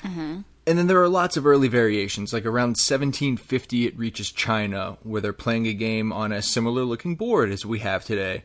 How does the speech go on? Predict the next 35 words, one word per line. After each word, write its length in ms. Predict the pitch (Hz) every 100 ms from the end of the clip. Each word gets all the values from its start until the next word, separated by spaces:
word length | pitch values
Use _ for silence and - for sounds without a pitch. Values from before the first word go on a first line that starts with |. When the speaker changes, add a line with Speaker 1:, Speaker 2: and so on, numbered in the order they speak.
| -
Speaker 1:
Mm-hmm. 360 | 196 170 156
Speaker 2:
But 240 | - 104 95
instead 320 | 113 104 113 101
of 120 | 104 _ -
the 200 | 147 135 - -
chess 260 | - -
pieces, 480 | - 175 175 131 120
they're 140 | 110 107
using 340 | 107 101 107
these 160 | 95 101
little 340 | 101 98 - _ _ _
discs. 460 | 165 - - - 110
And 120 | 104
instead 300 | 104 - 101
of 140 | -
putting 240 | - 117 107
them 120 | 101
in 140 | 107 95
the 100 | 95
spaces 480 | - 202 208 135
on 100 | 117
the 80 | 110
board, 300 | 101 107 101
they're 100 | 113
playing 540 | 113 _ - 143 131 117
along 340 | 104 104 101
the 80 | 92
lines 420 | 104 139 151 110
of 140 | 101
the 100 | -
board. 360 | 87 - - - - -
Speaker 1:
Ah. 640 | 175 220 226 190 165 - - _ -
Speaker 2:
And 160 | 107
then 200 | 101 98
eventually 560 | 101 104 95 110 110 107